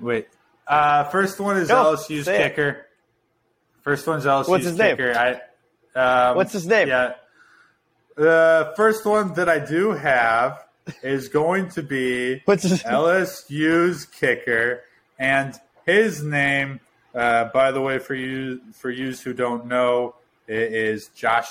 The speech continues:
Speaker 1: Jasper.
Speaker 2: All right.
Speaker 1: Um, and my other kicker of the week,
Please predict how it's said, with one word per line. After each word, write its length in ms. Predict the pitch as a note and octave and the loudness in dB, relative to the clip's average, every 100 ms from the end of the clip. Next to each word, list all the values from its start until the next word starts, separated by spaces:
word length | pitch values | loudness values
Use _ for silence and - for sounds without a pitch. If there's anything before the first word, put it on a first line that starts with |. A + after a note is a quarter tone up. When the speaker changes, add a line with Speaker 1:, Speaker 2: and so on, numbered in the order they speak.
| - | -10
Speaker 1:
Jasper. 640 | A2+ G#2 G2+ - - D#2+ _ _ _ _ _ _ _ _ _ _ _ _ _ _ _ _ _ _ _ _ | -2 0 -2 -6 -14 -16 _ _ _ _ _ _ _ _ _ _ _ _ _ _ _ _ _ _ _ _
Speaker 2:
All 100 | F3+ | 2
right. 200 | G3+ - - _ _ _ _ _ _ _ _ _ _ C3 | 4 0 -6 _ _ _ _ _ _ _ _ _ _ -2
Speaker 1:
Um, 500 | C3+ C3+ B2+ A#2 A2+ _ _ - | 0 2 -2 -6 -16 _ _ 0
and 200 | C#3+ D3+ | 0 2
my 180 | D#3+ F3 | 2 2
other 240 | F#3+ F#3 | 2 -2
kicker 400 | - D3+ - C3 | -2 -4 0 -2
of 120 | A#2+ | -2
the 100 | A#2+ | -6
week, 300 | A#2+ B2 A#2+ | -4 -6 -8